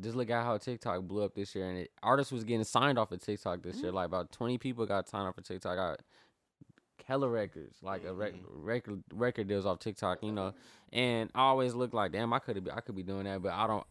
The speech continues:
Speaker 1: I don't know why I don't wanna follow that lane. I just feel like that's not, that's not my lane to go
Speaker 2: Fair.
Speaker 1: towards. That's just, that's just my personal thought on where I'm headed. I don't wanna go down that lane.
Speaker 2: So what's your plan then?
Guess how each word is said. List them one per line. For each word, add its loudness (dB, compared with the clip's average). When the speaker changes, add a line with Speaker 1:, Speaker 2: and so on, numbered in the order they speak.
Speaker 1:
I -2
don't 4
know 4
why 6
I 0
don't 4
wanna 2
follow 6
that 4
lane. 0
I 2
just -6
feel 0
like -2
that's -2
not, -6
that's -2
not -2
my 0
lane -4
to -6
go -2
Speaker 2:
Fair. -4
Speaker 1:
towards. 0
That's 4
just, -2
that's 4
just -4
my 0
personal -8
thought 0
on -8
where -2
I'm -2
headed. -4
I -4
don't -4
wanna -8
go -6
down -6
that -10
lane. -10
Speaker 2:
So -6
what's 0
your 2
plan 0
then? -8